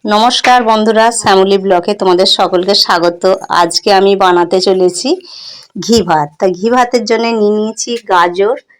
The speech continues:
এখানে নিয়েছি ক্যাপসিকাম, নিয়েছি এখানে বটবটি কড়াই, আর এই চাল, চাল আমি ধুয়ে নেব। তা আমি এখন কড়াইগুলোকে আমি ভেজে নেব। গাজর, তা আমি অল্প করে নুন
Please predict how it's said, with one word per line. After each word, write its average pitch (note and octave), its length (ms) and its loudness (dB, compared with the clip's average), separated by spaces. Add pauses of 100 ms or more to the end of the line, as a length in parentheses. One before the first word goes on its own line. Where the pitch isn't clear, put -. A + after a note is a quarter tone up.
(280)
এখানে G#3 280 -8 (120)
নিয়েছি G3+ 280 -2
ক্যাপসিকাম, F3+ 680 -6
নিয়েছি G#3+ 360 -8
এখানে G#3+ 220 -6 (100)
বটবটি F3 580 -4
কড়াই, D#3+ 320 -2 (540)
আর G3+ 120 -6
এই F3 120 -2 (100)
চাল, F3 220 -2 (220)
চাল F3 200 -2 (100)
আমি A#3 120 -6 (140)
ধুয়ে E3+ 340 -4
নেব। D3+ 220 -8 (1600)
তা - 80 -8
আমি G#3 140 0 (100)
এখন A#3+ 160 -8 (120)
কড়াইগুলোকে F#3 680 0
আমি C4+ 140 -4 (100)
ভেজে E3+ 320 -2
নেব। D3+ 200 -8 (600)
গাজর, E3 520 -2 (2250)
তা - 140 -2
আমি C4+ 100 0 (200)
অল্প A3+ 220 0 (160)
করে C4+ 140 0 (100)
নুন G3 160 0